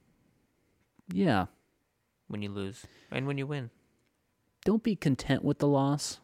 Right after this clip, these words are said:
Speaker 2: No.
Speaker 1: But be proactive in what you can glean from the loss, you know?
Speaker 2: Mm-hmm.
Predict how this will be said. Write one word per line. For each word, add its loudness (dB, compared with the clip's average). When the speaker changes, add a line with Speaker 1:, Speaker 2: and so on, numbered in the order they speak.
Speaker 2:
No. -6
Speaker 1:
But 6
be 6
proactive 2
in 4
what 6
you 6
can 0
glean 2
from -4
the -2
loss, -6
you -6
know? -2
Speaker 2:
Mm-hmm. -10